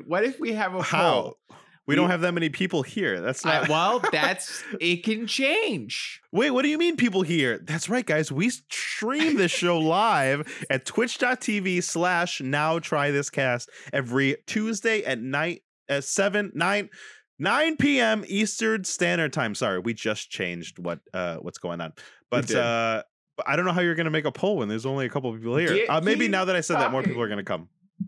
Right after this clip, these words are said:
Speaker 1: Maybe.
Speaker 2: Okay, l-, eh, if I just keep talking, more people are gonna be here. Is that what you think's
Speaker 1: Yeah,
Speaker 2: gonna happen?
Speaker 1: if you keep talking, the people will come.
Speaker 2: <laughs> Oh my goodness. Guys, that's not how that works at all. Most of you listen on your podcast feed, but for those that don't,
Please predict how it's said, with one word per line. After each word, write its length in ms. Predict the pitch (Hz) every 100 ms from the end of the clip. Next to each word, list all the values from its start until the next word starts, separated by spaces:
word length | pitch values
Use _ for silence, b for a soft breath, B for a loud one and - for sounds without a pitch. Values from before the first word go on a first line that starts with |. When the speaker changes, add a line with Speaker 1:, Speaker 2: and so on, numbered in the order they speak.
| -
Speaker 1:
Maybe. 140 | - 139
Speaker 2:
Okay, 200 | - 98 -
l-, 200 | 139 180
eh, 200 | 180 180 190 _ B B -
if 80 |
I 100 | 214
just 160 | 277 240
keep 220 | 254 -
talking, 320 | - 214 -
more 160 | 190 196
people 240 | 214 196
are 60 | 196
gonna 180 | 180 156
be 160 | 143
here. 220 | 180 208 226
Is 160 | 147 135
that 160 | 156
what 80 | 165
you 200 | 160 160
think's 300 | 185 320 285
Speaker 1:
Yeah, 40 | 165
Speaker 2:
gonna 120 | 143
happen? 320 | 135 147 196
Speaker 1:
if 140 | 214 247
you 100 | 262
keep 320 | - 302 302
talking, 440 | 269 277 269 247
the 100 | 240
people 400 | 202 226 240 240
will 140 | 226 233
come. 720 | 208 208 247 247 240 190 120 B
Speaker 2:
<laughs> 40 | B 160 B B B
Oh 300 | 127 143 143
my 200 | 127 95
goodness. 560 | 92 110 101 101 95 - -
Guys, 400 | 165 170 156 156
that's 240 | 185 185
not 140 | 151 117
how 140 | 110
that 160 | 101 95
works 240 | 98 -
at 80 | 123
all. 280 | 143 147 143
Most 280 | 160 190 -
of 80 | 127
you 160 | 113
listen 240 | 113 117 110
on 140 | 95
your 100 | 95
podcast 600 | 113 131 127 151 131 -
feed, 340 | - 131 127 131 B B B
but 100 | 147
for 120 | 151
those 220 | 156 160 156
that 140 | 156
don't, 260 | 131 123